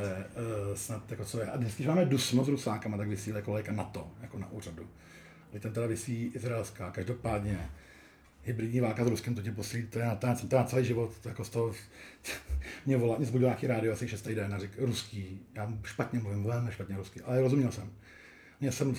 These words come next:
mluvil anglicky špatně, pak, pak přeš-, přešel do ruštiny. Víte, že vám spadl jako v-, server, jako web, jako úřadu? Že už tam všechno nefunguje? Mě, mě budí píče, má tam, vole, pole.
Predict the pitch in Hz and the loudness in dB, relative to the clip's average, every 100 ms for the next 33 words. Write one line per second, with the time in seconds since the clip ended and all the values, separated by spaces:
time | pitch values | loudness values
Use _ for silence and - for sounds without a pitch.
0 | - 131 131 135 - 127 127 - - 113 | -2 -2 2 2 2 0 0 -2 -4 -2
1 | 123 - - 113 - 120 - - 117 123 | -2 -4 -8 -8 -8 -10 -10 -8 -2 0
2 | 123 123 113 104 - - - - - - | 0 0 -2 -2 -8 -16 -18 -20 -20 -12
3 | 123 131 143 143 131 117 135 127 127 123 | -4 0 0 0 0 0 0 0 0 -2
4 | 120 107 104 101 101 92 123 98 180 196 | -2 -4 -4 -4 -6 4 4 4 0 -2
5 | - 104 127 180 - 131 165 131 123 - | 0 0 0 -2 0 0 0 -2 -4 -6
6 | - 120 107 156 180 - - - - - | -6 -2 -2 -4 -8 -10 -10 -10 -12 -8
7 | 135 135 127 120 131 127 131 143 - 165 | -2 2 2 2 2 2 4 2 0 -8
8 | 139 - 143 - 147 156 147 160 165 156 | -6 -4 0 4 8 10 12 12 12 12
9 | 156 131 127 127 127 139 131 135 139 143 | 12 10 6 4 4 6 6 6 8 8
10 | - 143 | 12 12